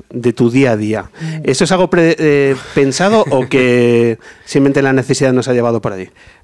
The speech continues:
Speaker 2: Eh, viene de los dos cauces, ¿no? En realidad yo soy docente desde casi los diecisiete años incluso, o sea, yo me preparé muy pronto,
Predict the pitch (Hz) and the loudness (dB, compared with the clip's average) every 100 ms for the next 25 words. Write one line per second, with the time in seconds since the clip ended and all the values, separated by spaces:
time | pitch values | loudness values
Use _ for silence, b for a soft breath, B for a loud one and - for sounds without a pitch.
0 | _ - - 175 214 214 202 143 135 113 | _ -18 -4 0 2 0 -2 -6 -12 -16
1 | 113 123 160 185 123 101 90 82 - 113 | -2 0 2 2 2 0 -2 -2 0 0
2 | 110 - 98 98 87 76 107 120 107 101 | 0 -2 -2 -2 -6 -4 0 0 0 -2
3 | 98 104 117 120 113 131 127 - 127 139 | 0 0 0 0 0 0 -2 -2 2 2
4 | 139 117 101 - 120 123 120 104 90 90 | 0 0 -2 -2 -2 -2 -4 -4 -4 -8
5 | 80 76 80 82 78 110 - 110 101 - | -8 -12 -14 -14 -8 -6 -6 -6 -6 -8
6 | 92 - 113 110 113 113 98 80 - 87 | -8 -6 -6 -4 -4 -4 -6 -10 -14 -16
7 | 82 92 92 - 85 85 90 101 98 101 | -14 -10 -10 -8 -10 -8 -4 -4 -4 -6
8 | 98 101 104 117 120 117 123 | -4 -2 -2 0 -2 0 -2